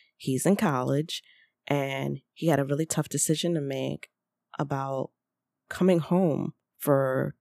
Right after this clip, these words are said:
Thanksgiving break 'cause he didn't want to infect his family. And he ended up doing what everybody thinks is the proper thing to do in order to travel, which is get tested right before you go, you know,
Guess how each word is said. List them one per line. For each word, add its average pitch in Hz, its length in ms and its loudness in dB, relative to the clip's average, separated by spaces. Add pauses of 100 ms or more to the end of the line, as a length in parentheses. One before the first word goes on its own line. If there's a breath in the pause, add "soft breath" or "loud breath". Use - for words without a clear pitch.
Thanksgiving 139 540 0
break 151 400 -2 (500 loud breath)
'cause 135 840 -6
he - 200 -2
didn't 170 220 6
want 156 120 6
to 143 60 6
infect 139 320 -2
his 131 140 -2
family. 180 360 4
And 135 220 0 (560 loud breath)
he 139 240 2
ended 139 240 6
up - 160 -2
doing 165 340 4
what 143 160 4
everybody 147 320 4
thinks - 540 -2
is 135 760 -4 (260)
the 170 60 2
proper 143 540 2
thing 139 360 0
to 143 120 -2
do 139 360 0
in 135 260 2 (420)
order 156 280 10
to 247 240 6
travel, 240 520 4
which 147 260 2
is 131 300 2
get - 280 2
tested - 480 0
right 113 160 2
before - 260 -2
you - 220 -2
go, 220 580 2 (540 loud breath)
you 131 140 -2
know, - 300 -6